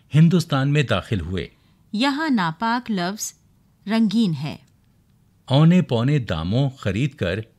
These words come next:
Speaker 1: अपने मुल्क ले जाने लगे।
Speaker 2: यहाँ लफ्ज खरीद रंगीन है। पहली जंग आज़ादी अठारह सौ सत्तावन पर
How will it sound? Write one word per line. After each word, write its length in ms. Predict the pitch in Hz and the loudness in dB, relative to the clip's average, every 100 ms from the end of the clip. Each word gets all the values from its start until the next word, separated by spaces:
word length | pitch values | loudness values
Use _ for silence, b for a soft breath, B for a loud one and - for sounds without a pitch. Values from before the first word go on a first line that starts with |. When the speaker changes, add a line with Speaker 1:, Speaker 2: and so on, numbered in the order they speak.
| _ _ _ - | _ _ _ -6
Speaker 1:
अपने 320 | 120 - 156 | -4 2 2
मुल्क 320 | 127 104 135 127 | 4 2 0 0
ले 200 | 120 143 | 0 0
जाने 280 | 113 95 | 0 -2
लगे। 340 | 90 82 80 65 _ _ - | -2 -4 -6 -10 _ _ -8
Speaker 2:
यहाँ 340 | 208 277 320 | -2 -2 -2
लफ्ज 360 | 330 254 269 - | -2 -2 -4 -8
खरीद 580 | - - 190 254 180 - _ _ _ | -10 -4 -2 -2 -2 -6 _ _ _
रंगीन 500 | 196 247 240 233 202 | -2 2 2 2 0
है। 220 | 131 151 - _ _ _ _ _ _ _ _ _ _ _ _ _ _ - | -2 -8 -10 _ _ _ _ _ _ _ _ _ _ _ _ _ _ -4
पहली 300 | 269 277 370 | 0 2 0
जंग 280 | 294 302 277 302 | 0 0 0 0
आज़ादी 560 | 214 175 190 190 240 330 | -2 0 -2 0 -2 -4
अठारह 460 | - 190 202 220 214 | -8 -10 -6 -4 -4
सौ 160 | 214 226 | -4 -6
सत्तावन 560 | 220 202 190 190 269 | -8 -6 -4 -2 -2
पर 280 | 277 170 135 | -2 -4 -6